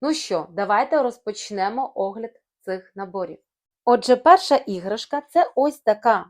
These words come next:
бурулька, можна сказати. Я не знаю, що, ну, якась, вона мені нагадує бурульку. Артикул F L K чотириста сорок шість, розмір сім з половиною на одинадцять сантиметрів, три кольори і вісімсот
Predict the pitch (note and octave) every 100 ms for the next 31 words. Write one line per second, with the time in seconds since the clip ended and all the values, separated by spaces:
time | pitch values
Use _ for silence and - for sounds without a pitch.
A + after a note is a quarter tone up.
0 | - D#3 G#3 E4 B3 G#3 F#3 - G3 G3
1 | G3 G3+ - G#3 G#3 B3 C4 G3+ F#3 E3+
2 | - - F#3 G3 G3 D#3 F3+ - F3 -
3 | G3 A3 G#3+ G3 F#3 F#3 F3 E3+ E3 E3+
4 | C4+ E4 D#4+ D4 - _ G3+ - E4 E4
5 | C4 - G#3+ A3 G#3+ A#3 A3+ - - A#3+
6 | C4+ F3+ E3 E3+ - A#3 E3 - - -
7 | D#3+ G3 _ _ _ _ _ _ G3+ B3+
8 | E4+ D4 C#4 - C4 F#4 - - C4+ A#3
9 | B3+ A3+ G#3 A3 - G#3 G#3+ G#3+ F#3+ -
10 | D#3+ G3 G3 F#3+ D#3 C#3+ - C4 D4 _
11 | _ - C#4 D#4+ - A#3 C#4+ C#4+ - F#3+
12 | F3 - F#3 - D4